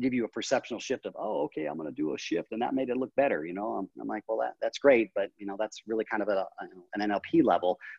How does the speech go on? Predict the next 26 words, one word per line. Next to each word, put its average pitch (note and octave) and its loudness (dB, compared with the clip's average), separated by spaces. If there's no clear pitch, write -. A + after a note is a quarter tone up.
We'll B2+ 8
drop C3+ 6
it A2+ 2
all A2 4
the A2 2
way G2+ 0
down F#2+ -2
to F2+ -14
the F2 -6
heart G#2 -4
level. D#2 -4
And E2 -8
at F2 -10
the - -4
heart D3 4
level A2 2
is F#2+ 0
where G2 0
you G#2+ -2
can A#2+ -2
tr-, - -4
understand A2 2
there B2+ 2
was A#2 2
a A2+ 4
beautiful E3+ 8